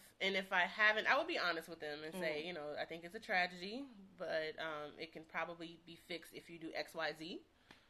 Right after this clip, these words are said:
Speaker 1: Um, or I don't really believe in it, so I'm not gonna give wholeheartedly what I feel." Actually,
Speaker 2: Mm-hmm.
Speaker 1: I have had somebody approach me about something, and I was just like,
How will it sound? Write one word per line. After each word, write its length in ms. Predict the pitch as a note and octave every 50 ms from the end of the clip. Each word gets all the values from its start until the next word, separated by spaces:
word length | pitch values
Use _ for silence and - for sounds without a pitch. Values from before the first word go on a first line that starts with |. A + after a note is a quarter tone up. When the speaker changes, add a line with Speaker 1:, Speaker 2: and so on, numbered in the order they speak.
| _ _ -
Speaker 1:
Um, 400 | - E3+ F3 E3+ E3 E3 D#3+ E3+ - -
or 640 | - F#3 F#3 F3+ F3 E3+ E3+ E3 E3 E3 E3 E3 F3 - - - _ _ _ _ _ _ _ _ _ _ _ _ _ _ _ _ _ _ _ _ _ _ _ _ _ _ _ _ _ _ _ _ _ _ _ _ _ -
I 80 | E3+ F#3+
don't 140 | G3 F#3+
really 180 | F#3+ F#3 F3+ F3
believe 400 | E3+ F3 E3+ F3 G3 G#3 G#3 G3
in 120 | F3+ E3
it, 120 | D#3+ D3 -
so 80 | - D3+
I'm 180 | D3 D#3+ F3
not 180 | F3 E3 D3 D3+
gonna 140 | E3 D#3+ D#3
give 360 | D3+ D#3+ E3 E3 E3 D#3+ D3+ D3+ - -
wholeheartedly 840 | E3+ D#3+ D#3+ D3+ - - E3 D#3+ E3 E3 E3 D#3+ D#3 D3+ D3+ D3+ D3+
what 160 | D#3 D#3+ D#3 A#2
I 160 | C3 C#3+ D3 - -
feel." 460 | D#3+ D#3+ D#3+ D#3 E3 F#3 G#3 A#3 - -
Actually, 260 | - F#3+ E3 - B3+
Speaker 2:
Mm-hmm. 100 | A3 G#3
Speaker 1:
I 40 | G3
have 120 | F#3 F3+ F3+
had 220 | E3+ C#3 C#3 -
somebody 400 | - D3 D3 C#3+ C#3+ D3 D3 - -
approach 280 | D3 - E3 D#3 -
me 80 | D#3+ D#3
about 220 | D3+ D3+ C#3 C3+
something, 280 | - C#3+ C3+ - - C3 C3+ D3 D3
and 80 | D3
I 100 | D3+ D3+
was 120 | D3 D3+ -
just 180 | D#3 D3+ -
like, 240 | E3 D#3 D3+ C#3+ -